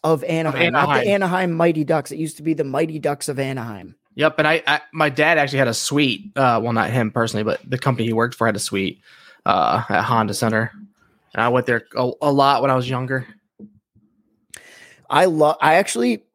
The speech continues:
Speaker 1: I secretly love their goal horn 'cause it's like an old f-, like a fog horn.
Speaker 2: Yeah.
Speaker 1: I, I, I kinda, I kinda love it. Um, by the way, I know we've talked about it before.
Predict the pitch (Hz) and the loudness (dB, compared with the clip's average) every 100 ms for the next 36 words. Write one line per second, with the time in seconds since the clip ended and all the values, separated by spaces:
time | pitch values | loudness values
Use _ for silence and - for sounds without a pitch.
0 | - 151 - 165 170 - 196 170 139 131 | 0 0 2 0 0 2 2 2 2 0
1 | 131 139 123 110 107 117 139 147 143 123 | 2 -2 0 2 2 2 0 0 -2 -6
2 | 123 127 123 123 120 - - - 123 101 | -4 -2 0 -2 -2 -6 -12 -4 -4 -4
3 | - 123 117 131 139 143 147 - _ _ | 0 2 2 0 -2 0 -2 -8 _ _
4 | _ 135 120 117 123 _ _ _ _ 135 | _ -4 -2 -2 -4 _ _ _ _ 0
5 | 143 139 147 - 135 - 143 131 123 - | 2 2 0 0 -2 0 0 0 -2 -4
6 | 123 135 123 101 107 104 - - _ _ | -4 -4 -2 -2 0 -2 -4 -14 _ _
7 | - 175 190 185 - - 202 254 226 170 | 2 4 4 0 -12 0 2 4 4 4
8 | 113 - _ _ _ _ - 175 269 247 | 2 -6 _ _ _ _ -2 0 2 0
9 | - 143 143 139 131 120 110 117 117 | 2 0 2 0 -2 -4 -10 -4 -4